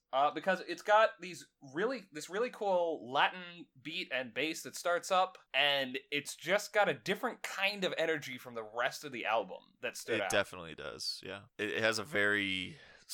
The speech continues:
Speaker 2: salsa-influenced, very Latin jam flavor.
Speaker 1: Like a, a dancey sort of thing to it.
Speaker 2: Fucking sick drums. Like, so, I, I said that the bass is, like, the, the biggest, like, most standout instrument on this, but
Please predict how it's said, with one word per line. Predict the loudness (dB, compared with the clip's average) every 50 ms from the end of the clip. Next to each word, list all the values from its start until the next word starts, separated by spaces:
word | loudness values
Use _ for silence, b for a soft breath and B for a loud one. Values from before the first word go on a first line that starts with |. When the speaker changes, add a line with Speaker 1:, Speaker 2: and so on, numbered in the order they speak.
| -2 2 4 4 4 4 2 0 2 0
Speaker 2:
salsa-influenced, | 0 -2 -4 -6 -8 -14 -8 -4 -4 -4 -4 -6 -6 -4 -2 -2 -2 -2 -6 -10 -12 -14 -12 _
very | -4 -4 -4 -4
Latin | 0 0 0 0 0 -2 -10 -18 -20 -20 -20
jam | -8 -4 -4 -4 -2 -4 -6 -10 -12
flavor. | -6 -4 -2 -2 -2 -2 -4 -4 -4 -6 _ _
Speaker 1:
Like | -14 -14 -14 -14 _ _ -6
a, | -6
a | -6
dancey | -2 0 2 2 2 0 -4 -8 -8 -8
sort | -6 -8 -8 -8
of | -8 -10
thing | -10 -10 -10 -10 -12
to | -14 -14
it. | -12 -14 -14 -14
Speaker 2:
Fucking | -10 -12 -10 -10 -10 -12 -12 -18 -16 _
sick | -6 -6 -4 0 0 0 0 -2
drums. | -4 0 0 0 0 0 -6 -10 -8 -8 -8 -8 -8 -12 -16 _ _
Like, | 0 0 0 2
so, | 0 0 2 6
I, | 6 6 6 8
I | 6 6 6
said | 4 2 0 0 0
that | -2 -2 -2
the | -4
bass | -2 0 2 2 2 2 0 -2 -4 -4 -4
is, | -6 -4 0
like, | 0 -2 -2 -2 -4
the, | -6 -6 -6 -8 -18 _ _
the | -8 -8
biggest, | -2 -2 -2 0 0 -2 0 -2 -4 -4 -6 -12 _ -6
like, | -6 -6 -4
most | -6 -4 -4 -4 -4
standout | -4 -2 0 0 0 0
instrument | -2 -4 -6 -10 -10 -6 -4 -4
on | -4 -4
this, | -6 -6 -6 -6 -4
but | -2 -2 -2 -2 -4